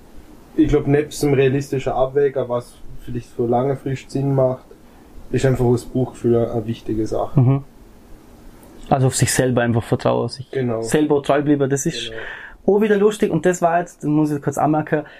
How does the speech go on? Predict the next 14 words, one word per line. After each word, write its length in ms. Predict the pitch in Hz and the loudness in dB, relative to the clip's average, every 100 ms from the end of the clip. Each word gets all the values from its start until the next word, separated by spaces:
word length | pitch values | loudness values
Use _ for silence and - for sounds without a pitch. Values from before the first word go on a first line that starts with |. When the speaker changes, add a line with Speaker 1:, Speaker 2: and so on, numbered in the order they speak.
| - - | -8 -4
Speaker 2:
das 180 | 139 | -4
Ziel 220 | - 202 202 | 0 0 2
von 140 | 165 | 0
dem 140 | 147 143 | 0 0
ganzen 260 | 143 143 | 0 -2
Projekt 360 | 143 139 139 - | 0 0 0 -2
war 100 | 131 | -2
das, 220 | 127 123 | -2 -2
Gemeinsamkeiten 760 | 135 127 147 160 151 139 139 139 | -2 0 0 0 -2 -2 -2 -4
zum 160 | - 135 | -4 -4
Ausfinden 460 | 131 131 139 131 123 | -4 -6 -4 -2 -2
von 160 | 123 | -2
Menschen, 360 | 127 135 - 131 | 0 0 -2 0
die, 300 | 127 123 | 2 0